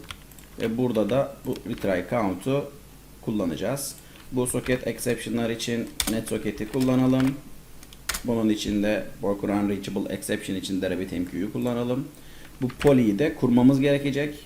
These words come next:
Bakın install package poly. Bunu da kuruyorum. En son versiyonunu da kurabiliriz. Bu biz retry mekanizması geliştirecek bizim için. Beş kere deneyecek. Her seferinde arttırarak, kendisinin karesini alarak, sayının karesini alarak burada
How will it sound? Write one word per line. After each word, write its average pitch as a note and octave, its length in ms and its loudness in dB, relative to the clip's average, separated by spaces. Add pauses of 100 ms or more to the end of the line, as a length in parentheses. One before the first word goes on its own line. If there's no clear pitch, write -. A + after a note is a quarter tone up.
(120)
Bakın C3+ 360 -2 (140)
install B2 340 2
package B2+ 320 -2 (120)
poly. C3 340 2
Bunu C#3+ 180 4
da C3+ 140 0
kuruyorum. B2+ 360 4 (440)
En B2+ 120 0
son A#2 240 2
versiyonunu G#2+ 380 2
da - 60 -8
kurabiliriz. B2+ 680 -2 (460)
Bu B2 160 0
biz C3 240 4 (460)
retry A#2+ 300 2
mekanizması A#2+ 640 4
geliştirecek A2+ 680 0
bizim F#2 220 2
için. C3 360 -2 (1400)
Beş C3 240 6
kere G2 240 4
deneyecek. B2+ 420 4
Her B2 120 4
seferinde A2+ 580 2
arttırarak, G#2+ 760 2
kendisinin G2+ 420 2
karesini G#2 440 0
alarak, G2+ 420 4
sayının F#2 380 -2
karesini G2 420 -2
alarak F#2+ 460 0
burada F#2+ 420 2